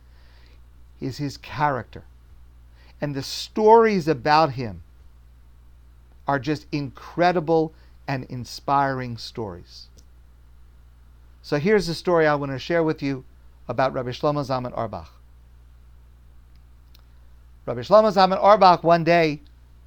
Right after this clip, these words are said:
was coming home at the end of a long day. It was nighttime. There was a student with him that was accompanying him to his apartment. And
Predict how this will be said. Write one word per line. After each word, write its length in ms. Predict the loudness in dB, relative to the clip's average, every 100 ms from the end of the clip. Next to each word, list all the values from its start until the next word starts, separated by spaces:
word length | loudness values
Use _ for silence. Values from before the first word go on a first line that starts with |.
| -20 -20 -20 -20 -20 -20 -14
was 120 | -4
coming 300 | 0 2 6
home 380 | 8 8 6 -2
at 100 | -6
the 140 | 0 2
end 140 | 2
of 80 | 0
a 60 |
long 300 | 4 2 2
day. 400 | 2 4 4 0 -10 -20 -20 -20 -10
It 60 |
was 220 | -8 -8 0
nighttime. 640 | 0 0 4 4 4 -2 -16 -20 -20 -20 -4
There 120 | -2
was 160 | -2 -6
a 80 |
student 600 | -12 -4 0 2 2 0 -8
with 340 | -2 0 0
him 360 | 0 0 -2 -8 -16 -20 -20 -14 -6
that 100 | -4
was 160 | -4
accompanying 720 | -8 -4 -2 -2 -2 -4 -4 -4
him 220 | -4 -6
to 100 | -8
his 260 | -8 -8 -10
apartment. 560 | 0 2 2 0 -4 -6 -20 -20 -20 -20 -20 -20 -20 -20 -20 -20 -20 -2
And 500 | 2 4 2 -2